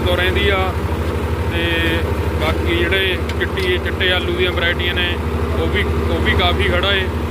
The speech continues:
ਬਾਕੀ ਰੇਟ ਆਲੂ ਦਾ ਹੈਗਾ ਏ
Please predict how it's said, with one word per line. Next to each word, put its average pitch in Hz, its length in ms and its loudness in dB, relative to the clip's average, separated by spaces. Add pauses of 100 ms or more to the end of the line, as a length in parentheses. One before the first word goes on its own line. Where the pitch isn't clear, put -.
(3750)
ਬਾਕੀ 190 300 4
ਰੇਟ 180 260 2
ਆਲੂ 185 320 2
ਦਾ 196 160 2
ਹੈਗਾ 196 280 0
ਏ 196 280 0